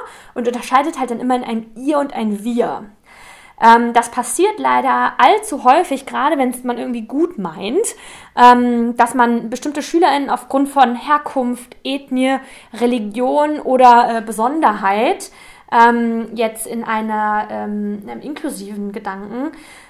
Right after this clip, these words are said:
irgendwie als bestimmte Gruppe verwendet und so ein Beispiel aus ihnen macht. Ähm, als Lehrperson weiß man dann aber gar nicht, ob die jeweilige Person überhaupt,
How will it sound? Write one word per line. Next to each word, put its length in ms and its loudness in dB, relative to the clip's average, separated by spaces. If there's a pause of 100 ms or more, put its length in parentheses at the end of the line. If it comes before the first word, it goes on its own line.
(140)
irgendwie 720 -2 (520)
als 240 2
bestimmte 760 -4
Gruppe 400 0
verwendet 560 -4
und 100 -10
so 80 -8
ein 200 -6
Beispiel 560 0
aus 260 -10
ihnen 180 -18
macht. 460 -20 (420)
Ähm, 720 -6 (720)
als 180 0
Lehrperson 480 0
weiß 360 -2
man 120 -2
dann 140 -2
aber 160 -2
gar 380 -4
nicht, 200 -6
ob 200 -12
die 80 -12
jeweilige 380 -8
Person 520 -10
überhaupt, 540 -2